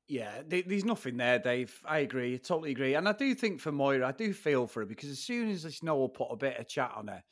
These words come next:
the eyes were going, she, the fluttering, eye, you know, eyelashes and all that, I was thinking, "Oh, Moira, don't fall for it. This guy is not, he doesn't look like he's,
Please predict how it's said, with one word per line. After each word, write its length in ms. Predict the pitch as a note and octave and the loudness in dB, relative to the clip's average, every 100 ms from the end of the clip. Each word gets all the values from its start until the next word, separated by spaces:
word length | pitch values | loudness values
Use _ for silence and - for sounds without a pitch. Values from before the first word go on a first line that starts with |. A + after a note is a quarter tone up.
| _ _ _ - | _ _ _ -2
the 100 | C3 | 2
eyes 480 | C#3 D3+ D3 C3+ C#3+ | 4 4 2 0 -2
were 80 | |
going, 460 | C3+ C#3 C3+ C#3 C#3 | 0 2 4 4 0
she, 180 | B2+ C3 | -2 -6
the 200 | G#2+ B2 | -8 -12
fluttering, 720 | - D3+ C#3+ D3 C#3 C#3 C3+ | -6 -2 -2 0 2 2 2
eye, 240 | C3 C#3 C3+ - | 2 0 -2 -4
you 100 | C#3 | -2
know, 80 | C3 | 0
eyelashes 500 | C3+ C#3 B2+ C#3 B2 | 2 0 -2 -6 -2
and 80 | |
all 80 | C#3+ | 0
that, 80 | C3+ | 0
I 20 | |
was 120 | C3+ | -2
thinking, 240 | C3+ B2 A#2 | -6 -10 -8
"Oh, 80 | A#2 | -8
Moira, 340 | A#2+ B2 A#2+ | -6 -6 -6
don't 260 | C#3 C#3+ B2 | -6 -6 -6
fall 300 | B2 A2+ G#2+ | -4 -4 -4
for 120 | G2 | -10
it. 60 | C3 | -12
This 160 | C#3+ | -12
guy 220 | - A#2+ A#2 | -8 -6 -6
is 140 | G2+ | -6
not, 360 | B2+ C3 B2+ A#2+ _ _ _ _ _ _ _ - | -4 0 0 -2 _ _ _ _ _ _ _ -20
he 280 | - - | -16 -12
doesn't 240 | D#3+ F3+ E3 | -4 -4 2
look 160 | E3+ D#3+ | 2 4
like 240 | D3+ C#3+ | 4 2
he's, 240 | D3+ C3+ | -2 -8